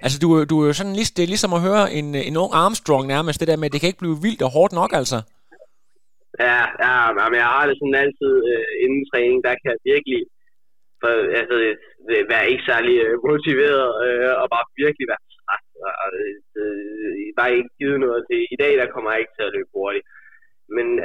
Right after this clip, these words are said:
Speaker 2: altså, lige så snart intervallerne går i gang, så er der stadig et eller andet. Selvom, selvom det var træning, så er der alligevel lidt konkurrence i mig, så når jeg løber de her gode, øh, selv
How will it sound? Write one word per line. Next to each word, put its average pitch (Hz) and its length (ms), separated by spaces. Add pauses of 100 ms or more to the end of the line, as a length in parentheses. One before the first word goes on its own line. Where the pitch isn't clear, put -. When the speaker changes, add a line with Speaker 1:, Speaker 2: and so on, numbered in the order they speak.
Speaker 2:
altså, 120 160 (140)
lige 139 160
så 135 80
snart 123 300 (100)
intervallerne 113 600
går 110 120
i 113 100
gang, 120 120 (160)
så 123 80 (280)
er 120 80
der 127 100
stadig 120 260
et 123 140
eller 113 160
andet. 120 140 (100)
Selvom, 147 220 (200)
selvom 139 300
det 120 140
var 120 100 (120)
træning, 120 280 (120)
så 127 60 (640)
er 110 60
der 147 140
alligevel 139 360
lidt 180 140 (140)
konkurrence 135 520
i 143 80
mig, 151 160
så - 100
når 127 100
jeg 127 140
løber 170 220
de 147 160
her 143 80 (120)
gode, 156 300
øh, 120 80 (720)
selv 135 140